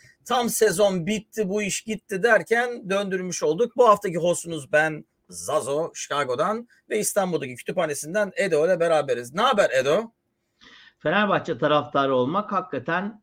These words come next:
Speaker 2: e, güven, özveri ve tecrübe ister,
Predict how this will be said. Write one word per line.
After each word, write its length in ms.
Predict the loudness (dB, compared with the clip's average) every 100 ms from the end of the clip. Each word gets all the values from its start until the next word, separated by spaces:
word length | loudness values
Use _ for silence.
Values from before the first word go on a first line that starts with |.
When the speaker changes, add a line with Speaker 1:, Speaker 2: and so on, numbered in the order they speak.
| -10
Speaker 2:
e, 360 | -6 -6 -6 -10 -14 -18 -20 -20 _ _ _ _ _ _ _ _ -20
güven, 640 | -6 -2 2 2 0 -6 -14 _
özveri 580 | -2 -2 -2 -4 -4 0
ve 240 | 2 0
tecrübe 500 | -2 -6 -4 -4 -2
ister, 400 | -2 -6 -18 -20